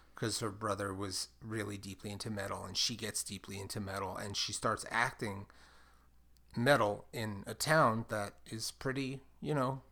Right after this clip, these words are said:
regular, you know, just like a regular town. There's a church, there's, uh, social clubs. She tries to mosh, she tries to smoke cigarettes in church. Like, she's,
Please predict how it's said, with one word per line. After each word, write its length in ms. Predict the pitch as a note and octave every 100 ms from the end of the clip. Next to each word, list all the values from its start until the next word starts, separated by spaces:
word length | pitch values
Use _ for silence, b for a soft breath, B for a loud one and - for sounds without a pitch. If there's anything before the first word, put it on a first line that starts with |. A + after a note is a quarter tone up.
| - - - - - - -
regular, 580 | C3+ E3+ A2 F#2+ A2 - - - - - -
you 120 | A2+
know, 220 | G#2 G#2+
just 260 | A#2+ A#2+ -
like 140 | B2
a 60 | A#2
regular 500 | A2 B2 A#2 C3 A#2+
town. 460 | - C#3 A#2 - - B B B B B B
There's 240 | G#2+ G#2+ G#2
a 60 |
church, 760 | - D3+ C#3+ C3+ - - - -
there's, 440 | G#2+ G2+ - - - - A2+
uh, 340 | - - - - - -
social 460 | - - C#3 C3+ B2
clubs. 720 | - C#3+ C#3 B2 - - - - - - b b b b b - - - - - -
She 180 | - A#2
tries 280 | B2+ A2 -
to 80 |
mosh, 560 | A2 G#2 C3 C3 C3 B2
she 200 | - G#2+
tries 520 | - A2 G#2 G2+ -
to 60 | -
smoke 340 | - - G#2
cigarettes 500 | - C3 A2 A2 G#2
in 100 | A2
church. 480 | - - D3 C#3 -
Like, 160 | B2+ A2+
she's, 380 | C#3+ B2+ A#2